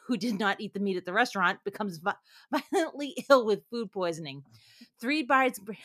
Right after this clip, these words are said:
<laughs> three bridesmaids are in the bathroom. Will you stop moving your papers like that? Stop.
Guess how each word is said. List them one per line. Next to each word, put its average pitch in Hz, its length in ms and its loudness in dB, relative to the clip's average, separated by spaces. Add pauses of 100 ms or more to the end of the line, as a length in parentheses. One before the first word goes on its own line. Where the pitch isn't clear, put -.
<laughs> - 320 -20
three 339 300 0
bridesmaids 269 540 0
are 226 100 0
in 247 100 0
the 240 60 -2
bathroom. 208 500 -2 (440)
Will - 80 -6
you 320 140 2
stop - 360 2
moving 349 280 2
your 359 80 0
papers 294 420 -2
like 294 160 -2 (100)
that? 277 280 -2 (1500)
Stop. 311 480 4